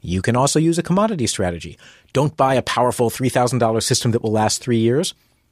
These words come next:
Buy a one thousand dollar computer every year. In three years, you'll have three machines, and the third will be more powerful than the top-of-the-line system would have been if you had bought that in the first place. In summary,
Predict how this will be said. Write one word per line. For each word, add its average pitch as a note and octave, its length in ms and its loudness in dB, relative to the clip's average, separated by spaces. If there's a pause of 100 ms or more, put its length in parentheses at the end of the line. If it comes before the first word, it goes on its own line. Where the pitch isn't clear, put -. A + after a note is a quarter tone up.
(260)
Buy C#3+ 220 0
a A2+ 120 0
one D#3 240 0
thousand C3 300 0
dollar G2+ 220 0
computer G#2 500 -4 (140)
every A#2+ 340 0
year. A#2 420 -2 (480)
In B2+ 100 -4
three F#3+ 240 0
years, G2 340 2
you'll G#2 100 2
have G#2+ 160 0
three C#3+ 260 0
machines, F#2 500 -2 (240)
and G#2+ 160 -2
the G#2 120 0
third C#3 440 0
will G#2 120 -2
be A2+ 100 4
more B2+ 220 2
powerful B2 520 0
than G2+ 120 -2
the G2+ 100 -2
top-of-the-line A2+ 640 0
system G2+ 340 -4
would G#2+ 240 0
have A2 100 -4
been G2 160 0
if F#2 140 -6
you G#2+ 80 0
had F#2 120 -2
bought G2 220 2
that F2 240 -6
in A#2 120 -4
the A#2+ 60 -2
first E3+ 220 -2
place. - 280 -4 (880)
In C#3+ 100 0
summary, C#3 460 -2